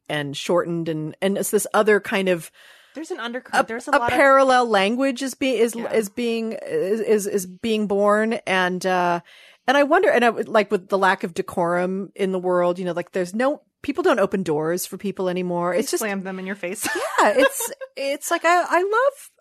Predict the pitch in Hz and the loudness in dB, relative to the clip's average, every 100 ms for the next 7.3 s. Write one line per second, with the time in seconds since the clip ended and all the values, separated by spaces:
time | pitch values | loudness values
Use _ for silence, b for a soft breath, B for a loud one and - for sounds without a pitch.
0 | - 220 214 208 190 175 175 160 165 180 | -4 -4 -2 -2 0 0 0 -2 -2 -4
1 | 160 - 170 165 170 156 143 160 - 175 | -4 -4 -6 -4 -6 -4 -4 -4 -8 -8
2 | 185 180 180 175 170 170 175 165 170 160 | -4 -2 -2 -2 -8 -8 -6 -6 -4 -2
3 | 156 - 165 185 208 285 302 - 349 349 | -4 -4 -6 -4 -4 -4 -4 -4 -4 -4
4 | - 370 285 262 262 269 b b b b | -4 -2 0 0 -2 -4 b b b b
5 | b b b _ 277 440 - 494 294 302 | b b b _ -2 -2 -2 -2 -2 -4
6 | 311 254 220 180 170 165 - 220 247 - | 0 0 0 -2 0 -2 -2 -4 -4 -4
7 | - - - | -8 -8 -12